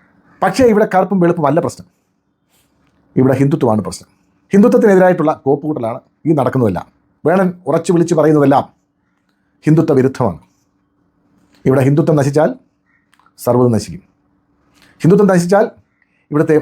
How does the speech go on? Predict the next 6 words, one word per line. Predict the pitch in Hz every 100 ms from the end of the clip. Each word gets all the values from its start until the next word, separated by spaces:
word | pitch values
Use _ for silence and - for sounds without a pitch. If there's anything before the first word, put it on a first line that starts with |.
| 127
മതേതരത്വം | 127 156 151 131
ഇല്ലാതാകും, | 117 101 85 _ _ _ _ _ _
ഇവിടുത്തെ | 139 139 131
ജനാധിപത്യം | 135 165 165 170 135
ഇല്ലാതാകും. | 107 87 - _ _ _ _ _ _ _ _ _ _ _ _ _ _
വേടനെ | 127 151